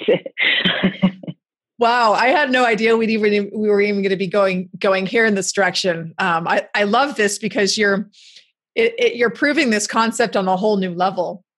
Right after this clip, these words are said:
Speaker 2: in, in a different industry and with a completely different set of, of people. And, um,
Speaker 1: Mm-hmm.
Speaker 2: what kind of business is this?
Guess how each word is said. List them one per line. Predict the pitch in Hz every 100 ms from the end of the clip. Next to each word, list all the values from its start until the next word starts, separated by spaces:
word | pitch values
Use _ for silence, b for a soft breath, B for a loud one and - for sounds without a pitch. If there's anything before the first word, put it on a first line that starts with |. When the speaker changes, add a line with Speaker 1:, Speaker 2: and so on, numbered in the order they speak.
| _ _
Speaker 2:
in, | 220 202 196
in | -
a | 196
different | 185 226 226
industry | 202 180 - 180 165 185 - b b b b _
and | 220 196 190 190 220
with | 202 202
a |
completely | 202 208 285 262
different | 226 226 202 165
set | 226 190 190 202
of, | 185 180 175 -
of | 202 175 170 -
people. | 202 208 233 262 _ _ _ _ _
And, | 214 196 190
um, | 202 202
Speaker 1:
Mm-hmm. | 214 220 160 - _ _
Speaker 2:
what | 254 -
kind | 339
of | 285
business | 302 320 320
is | 285
this? | 359 392 -